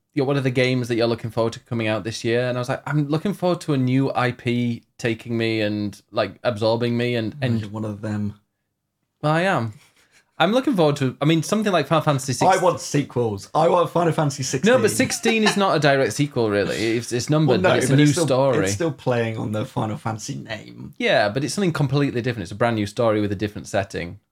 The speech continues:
Speaker 1: Um, I'm, just give me something new
Speaker 2: Yeah, you
Speaker 1: to
Speaker 2: want
Speaker 1: play.
Speaker 2: Starfield, don't you?
Speaker 1: I'll happily play Starfield. Look, why are you judging it before? Is it because you hate Xbox?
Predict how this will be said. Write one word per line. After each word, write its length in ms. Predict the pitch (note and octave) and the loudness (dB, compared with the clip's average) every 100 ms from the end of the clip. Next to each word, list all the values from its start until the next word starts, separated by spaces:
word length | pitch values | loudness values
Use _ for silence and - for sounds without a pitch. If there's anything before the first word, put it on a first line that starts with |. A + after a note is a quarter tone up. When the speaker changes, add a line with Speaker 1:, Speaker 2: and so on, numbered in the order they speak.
| _ - | _ -4
Speaker 1:
Um, 560 | G2+ F#2+ F2+ F2+ E2+ - _ - | 0 0 0 -4 -10 -14 _ -2
I'm, 320 | B2+ B2+ A2+ | 0 -2 -2
just 160 | E3 | -4
give 80 | G3+ | -2
me 60 | B3+ | -4
something 260 | B3 G#3 C#3 | -2 0 2
new 240 | A2 G2 | 2 0
Speaker 2:
Yeah, 160 | B2+ A#2+ | -2 -2
you 120 | B2 | -2
Speaker 1:
to 40 | |
Speaker 2:
want 100 | C3+ A2 | 0 0
Speaker 1:
play. 140 | F#2 | 0
Speaker 2:
Starfield, 580 | C3 B2+ A#2+ A#2 A2+ G2+ | 2 0 -2 -4 -6 -4
don't 220 | A2 G#2 | -6 -6
you? 220 | G#2 A2+ - | -8 -8 -2
Speaker 1:
I'll 200 | F#3+ B3+ | 0 0
happily 360 | C#3 - A#3 | -2 -2 -6
play 160 | - G2+ | -2 -2
Starfield. 640 | F#2 G#2 F#2+ G#2 F#2+ F#2 - _ _ _ _ _ _ _ _ _ _ _ _ _ _ _ | -2 -2 -2 -2 -4 -4 -14 _ _ _ _ _ _ _ _ _ _ _ _ _ _ _
Look, 220 | F3 F3 | -12 -4
why 140 | E3+ | -2
are 40 | G3 | -2
you 220 | G#3+ G#3+ | -2 -4
judging 360 | E3 F#3 E3 F3 | -2 -2 -2 -4
it 120 | D3+ | -2
before? 520 | D#3+ - C#3+ A#2+ A2+ _ _ | -4 -2 0 0 -2 _ _
Is 120 | G3 | -4
it 80 | A#3 | -2
because 300 | G3+ G#3 G3 | -2 -4 -4
you 140 | F3 D#3+ | -4 -4
hate 260 | D#3 D3+ | -2 -2
Xbox? 600 | C#3 B2+ - F2 - - | -4 -6 -6 -6 -6 -14